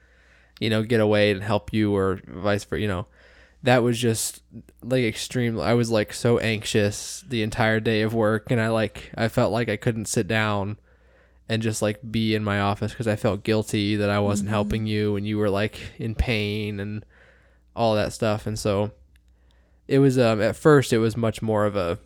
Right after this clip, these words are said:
Speaker 1: a difficult thing, but we've, we've definitely found a, we found a good balance and a good rhythm.
Speaker 2: Mm-hmm.
Speaker 1: Yeah.
Speaker 2: I think so.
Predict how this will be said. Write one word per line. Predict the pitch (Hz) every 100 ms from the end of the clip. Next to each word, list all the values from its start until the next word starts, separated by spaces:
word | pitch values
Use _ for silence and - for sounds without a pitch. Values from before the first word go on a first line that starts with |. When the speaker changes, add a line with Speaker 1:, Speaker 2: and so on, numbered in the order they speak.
| _ _ _ _
Speaker 1:
a | -
difficult | 117 113 - - -
thing, | - 107 110
but | 110 113
we've, | 151 143 - - -
we've | 151 135
definitely | 120 - 110 107
found | - 101 101 92
a, | 85 104 - _ _ _ _ _ _ _ _ _
we | -
found | - 131 113
a |
good | 104 95
balance | 87 85 85 -
and | 107
a |
good | 107
rhythm. | 104 104 107 110 - _ _ 254
Speaker 2:
Mm-hmm. | 214 196 196 202 - _ _ _ _ _ -
Speaker 1:
Yeah. | 123 113 113 _ _ _ _ _ _ _ _ _ _ - - 247
Speaker 2:
I | 226
think | 220 208
so. | - 226 220